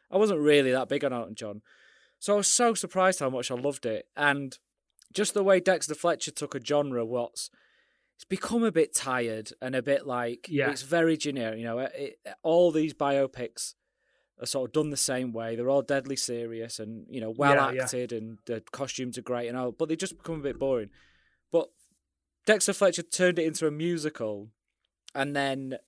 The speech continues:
Speaker 1: uh, and just made something what's usually a bit serious and boring and added a bit of zip and zing to it. And I ju-, I just loved every minute of it. I just thought it was,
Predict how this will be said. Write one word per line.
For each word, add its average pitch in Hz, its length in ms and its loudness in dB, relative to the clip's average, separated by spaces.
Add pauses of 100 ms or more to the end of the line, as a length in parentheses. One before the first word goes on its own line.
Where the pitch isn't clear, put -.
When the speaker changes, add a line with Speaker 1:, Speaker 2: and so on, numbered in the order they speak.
(140)
Speaker 1:
uh, 135 320 -2
and 170 140 -4
just 233 200 -4
made 190 440 0
something 180 320 -2
what's 139 180 -2
usually 143 320 -2
a 135 60 0
bit 131 180 -2
serious 143 300 2
and 131 100 -12
boring 147 260 0
and 123 260 -8
added 135 220 -4
a 127 40 -6
bit 123 200 -2
of 117 120 -4
zip 131 360 -4
and 123 140 -8
zing 135 280 -4
to 117 180 -8
it. 104 180 -8 (580)
And 185 140 -2
I 233 60 0
ju-, - 140 -2
I 220 100 0
just - 180 -8
loved 135 200 -4
every 113 220 -6
minute 135 240 -4
of 143 140 -4
it. 120 180 -6
I 151 120 -4
just 165 160 -4
thought 143 180 0
it 120 80 -4
was, 110 200 -8